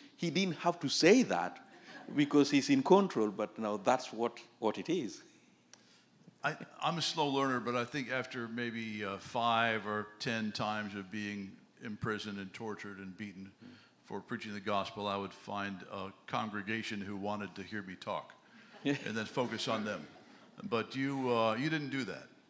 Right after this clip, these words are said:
Speaker 2: You, y-, y-, if you read Okongo's story, you'll read about how God impressed upon you to go back to the people who had imprisoned you.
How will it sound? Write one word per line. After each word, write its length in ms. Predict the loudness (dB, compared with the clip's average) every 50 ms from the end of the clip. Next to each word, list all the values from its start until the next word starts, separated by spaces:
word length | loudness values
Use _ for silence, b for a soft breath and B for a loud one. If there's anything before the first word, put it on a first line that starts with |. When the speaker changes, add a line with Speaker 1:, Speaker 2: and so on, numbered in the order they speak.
| b b b b b -20 -14 -10
Speaker 2:
You, 140 | -6 -6 -6 -8 -10 -18 -16 -14
y-, 120 | -14 -14 -14 -14 -14
y-, 120 | -16 -16 -14 -10
if 160 | -10 -8 -6
you 140 | -4 -4 -2
read 220 | -2 -2 -2 -4 -6 -8 -12 -10
Okongo's 420 | -8 -4 -4 -4 -4 -4 -4 -6 -4
story, 500 | -6 -6 -4 -2 -2 0 0 0 0 -2
you'll 220 | -2 -2 -4 -4
read 260 | -4 -4 -4 -4 -4
about 500 | -4 -4 -4 -4 -2 -2 -4 -4 -6 -12 b b b b b b -10
how 380 | -6 -2 -2 0 -2 -2 -4 -8 -16 -20 -20 _ _ _ _ _ -20 _ _ _ _ _ -20 -20 _ _ _ -14 -6
God 340 | -2 2 2 4 4 2 0 -2 -6 -14 -18 -18 -18 -18 -20 -20 -20 _ _ _ _ _ -10
impressed 460 | -10 -8 -4 -2 -2 0 0 -2 -6
upon 400 | -8 -8 -6 -4 -4 -4 -4 -2
you 340 | -2 -2 -2 -2 -4 -6 -10 -14 -20 b b b b b b b
to 100 | -8 -6
go 160 | -4 -2 -2
back 460 | -2 0 0 0 0 0 -2 -8 -12 -10
to 120 | -8 -6 -6
the 100 | -8 -10
people 420 | -10 -8 -8 -8 -6 -6 -8 -8
who 160 | -6 -6 -6
had 100 | -6 -6
imprisoned 520 | -8 -10 -6 0 0 0 2 0 -2 -2 -4
you. 120 | -6 -10